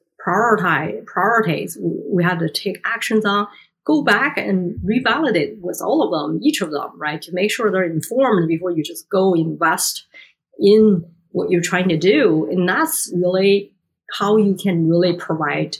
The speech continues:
better customer experience and then make that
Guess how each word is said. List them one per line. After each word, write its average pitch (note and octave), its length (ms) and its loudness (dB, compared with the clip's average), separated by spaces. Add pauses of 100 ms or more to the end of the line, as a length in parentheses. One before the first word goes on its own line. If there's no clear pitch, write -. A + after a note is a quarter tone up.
(420)
better G3+ 320 2
customer F#3 460 -4
experience D#3+ 680 -2
and E3 220 -2
then D#3 300 -2 (800)
make G#3+ 300 2
that - 280 -2